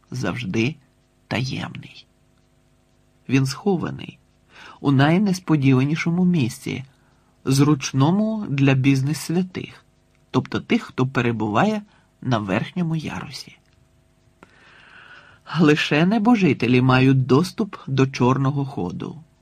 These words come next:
до таємного, підземного світу бізнесу, темного, лабіринтоподібного, небезпечного, із замурованими скарбами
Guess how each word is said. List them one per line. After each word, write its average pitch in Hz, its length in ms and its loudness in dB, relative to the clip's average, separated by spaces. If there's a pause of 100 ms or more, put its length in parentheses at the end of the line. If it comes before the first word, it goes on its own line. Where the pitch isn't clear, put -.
(160)
до 117 360 -2 (260)
таємного, 127 840 0 (380)
підземного 135 800 0
світу 120 440 -4
бізнесу, 123 720 -2 (760)
темного, 127 680 -4 (600)
лабіринтоподібного, 127 1600 0 (760)
небезпечного, 123 1120 -8 (800)
із 135 140 2
замурованими 131 840 4
скарбами 131 840 -2